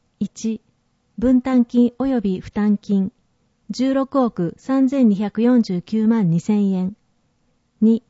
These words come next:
使用料及び手数料、三億一千万一千円。三、国庫支出金、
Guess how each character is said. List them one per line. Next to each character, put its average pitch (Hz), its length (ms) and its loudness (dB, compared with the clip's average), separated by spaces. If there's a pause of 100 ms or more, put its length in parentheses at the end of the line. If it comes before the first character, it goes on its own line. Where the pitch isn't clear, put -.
(380)
使 - 240 -4
用 262 240 0
料 180 280 -4 (120)
及 262 240 0
び 175 220 -4 (100)
手 196 100 -2
数 240 300 -2
料、 160 300 -4 (520)
三 277 300 0
億 185 400 -2
一 214 80 -2
千 269 380 0
万 196 240 2
一 180 100 0
千 208 380 0
円。 190 240 -4 (840)
三、 226 380 -4 (300)
国 285 220 -6
庫 214 120 -2
支 208 160 -6
出 220 260 -6
金、 202 300 -2